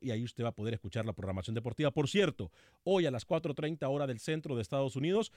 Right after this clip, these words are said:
nos toca narrar con el señor Luis el Flaco Escobar el partido de la selección de El Salvador en contra de la selección de República Dominicana, partido importantísimo para la selecta. Ya la selecta,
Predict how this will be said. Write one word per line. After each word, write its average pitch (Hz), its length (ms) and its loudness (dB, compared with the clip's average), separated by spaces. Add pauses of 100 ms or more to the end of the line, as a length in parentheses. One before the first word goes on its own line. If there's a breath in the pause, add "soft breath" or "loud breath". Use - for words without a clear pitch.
(180 soft breath)
nos 113 220 -2
toca 143 260 -2
narrar 135 380 0
con 120 160 -2
el 104 60 -4
señor 127 260 -2
Luis 139 200 0
el 110 120 -2
Flaco 135 280 2
Escobar 165 460 4 (320 soft breath)
el 175 160 4
partido 156 460 0
de 135 80 0
la 117 80 -2
selección 123 440 -2
de 127 60 0
El 104 80 -4
Salvador 127 360 2
en 113 100 -2
contra 120 260 -2
de 95 40 -2
la 90 60 -2
selección 131 340 -2
de 113 60 0
República 107 480 -2
Dominicana, 135 480 2
partido 123 320 -2
importantísimo 131 840 -2 (240 soft breath)
para 113 120 0
la 113 80 2
selecta. 143 380 0
Ya 131 160 2
la 139 100 2
selecta, 131 460 0